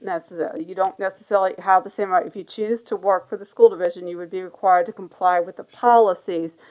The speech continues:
If it's necessary, you can demonstrate a way that we need to,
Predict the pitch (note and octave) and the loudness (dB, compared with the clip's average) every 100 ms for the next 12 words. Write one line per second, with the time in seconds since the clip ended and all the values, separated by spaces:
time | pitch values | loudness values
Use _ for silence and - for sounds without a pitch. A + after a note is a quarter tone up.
0 | _ _ _ _ - A3 A#3 - _ - | _ _ _ _ 6 6 6 0 _ -2
1 | G#3+ - A#3 G#3+ A3 G#3+ A3 G3 G3 F3+ | -2 0 2 4 2 -6 0 0 0 -4
2 | F#3+ G3 G3 F#3+ - G#3 F#3+ F3+ F3 F#3 | -8 -8 -8 -10 -8 -6 -6 -6 -6 -4
3 | F3 F3 F#3 F3+ - E3+ | -4 -6 -8 -10 -6 -6